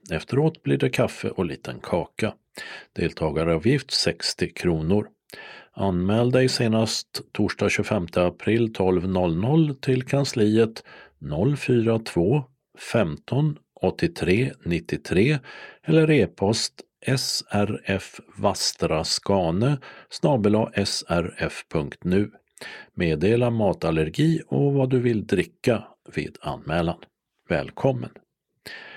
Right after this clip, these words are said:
S R F Västra Skåne bjuder till sist in till onsdagsträff med bingoavslutning femtonde maj tretton till femton och trettio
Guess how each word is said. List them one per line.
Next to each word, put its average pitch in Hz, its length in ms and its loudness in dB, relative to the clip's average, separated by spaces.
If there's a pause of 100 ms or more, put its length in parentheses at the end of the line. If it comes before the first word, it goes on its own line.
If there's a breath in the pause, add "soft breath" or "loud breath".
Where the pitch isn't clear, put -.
(280 loud breath)
S 135 180 2
R 139 60 6
F 135 180 2
Västra 139 360 2
Skåne 123 500 4
bjuder 113 540 4
till 113 160 -6
sist - 260 0
in 107 240 0
till 120 180 0
onsdagsträff 117 1000 0
med 110 320 0
bingoavslutning 95 1200 0
femtonde 92 600 0
maj 90 420 2
tretton 82 600 -4
till 85 180 -4
femton 85 380 -2
och 82 160 -2
trettio 127 500 0